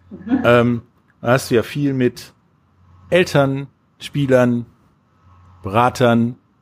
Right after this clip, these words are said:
Speaker 2: Tanten, Onkels, alles, was da so um so ein Spieler rumkreucht und fleucht, zu tun. Ähm, wie läuft das denn, in so einem Jugendhaus beim Nachwuchsleistungszentrum zu leben, für so einen Spieler normalerweise ab?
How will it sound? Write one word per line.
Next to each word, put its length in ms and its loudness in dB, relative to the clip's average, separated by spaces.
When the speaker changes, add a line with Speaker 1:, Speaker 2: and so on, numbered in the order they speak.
Speaker 2:
Tanten, 340 -4
Onkels, 360 -2
alles, 260 0
was 160 0
da 80 -2
so 140 -2
um 120 -4
so 60 -2
ein 60 -2
Spieler 280 0
rumkreucht 720 -2
und 140 -10
fleucht, 300 -8
zu 80 -12
tun. 260 -8
Ähm, 300 2
wie 120 -6
läuft 360 0
das 180 -6
denn, 340 0
in 180 0
so 120 0
einem 120 2
Jugendhaus 580 0
beim 440 0
Nachwuchsleistungszentrum 1080 -2
zu 140 -6
leben, 260 0
für 140 -4
so 80 -2
einen 60 -4
Spieler 280 0
normalerweise 720 0
ab? 160 -14